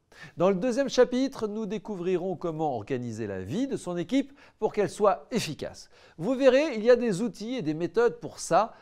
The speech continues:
Ça passe aussi par le cadre du travail, un état d'esprit bienveillant et propice à la performance collective. Et comme vous avez du pain sur la planche, il va falloir déléguer avec efficacité.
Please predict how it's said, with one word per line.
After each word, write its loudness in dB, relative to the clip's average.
Ça -6
passe -4
aussi -8
par 0
le -2
cadre -4
du -10
travail, 4
un -6
état -8
d'esprit -10
bienveillant -2
et -6
propice -2
à 0
la -4
performance -6
collective. -6
Et 2
comme 0
vous -4
avez 4
du -8
pain -6
sur -8
la 0
planche, -10
il -10
va -2
falloir -4
déléguer 2
avec 2
efficacité. -10